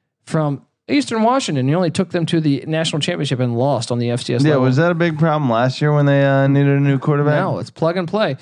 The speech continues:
Speaker 1: Might I add that they also have two other, two other good quarterbacks that are very capable of playing. Wide receiver wise, they, they all pretty much line up with Colorado and U S C as the best receiving unit in the Pac-twelve. Uh, really deep. Six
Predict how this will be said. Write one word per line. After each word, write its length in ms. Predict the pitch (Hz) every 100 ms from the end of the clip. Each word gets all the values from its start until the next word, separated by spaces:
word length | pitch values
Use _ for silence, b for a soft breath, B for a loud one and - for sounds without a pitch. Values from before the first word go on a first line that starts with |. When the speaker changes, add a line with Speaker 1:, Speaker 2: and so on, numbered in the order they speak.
| b b b b
Speaker 1:
Might 220 | 160 208
I 100 | 233
add 180 | 214 226
that 100 | 202
they 100 | 185
also 240 | 185 175 185
have 80 | 165
two 160 | 180
other, 280 | 160 147 135
two 220 | - 170
other 140 | 156 143
good 160 | 143
quarterbacks 460 | 131 147 139 143 139
that 80 | 131
are 60 |
very 260 | 127 170 156
capable 440 | 165 143 127 127
of 120 | 117
playing. 360 | - 170 165 165 b b b b _
Wide 280 | 156 214 233
receiver 420 | 170 233 214 202
wise, 320 | 156 151 139
they, 160 | 156 143
they 400 | 143 151 151 -
all 320 | 156 202 -
pretty 360 | _ - 320 302
much 180 | 170
line 220 | 175 180 196
up 120 | 190
with 120 | 143
Colorado 540 | - 190 175 165 170
and 100 | 151
U 100 | 156
S 140 | 147 -
C 120 | 160
as 120 | 143
the 80 | 117
best 400 | 113 143 151 -
receiving 480 | 143 - 151 139 131
unit 260 | 131 123 -
in 200 | 143 135
the 140 | 127
Pac-twelve. 880 | 117 160 143 - 160 131 85 127 190 _
Uh, 200 | 135 117
really 260 | 123 226 180
deep. 280 | 120 123 113
Six 540 | - - 254 - -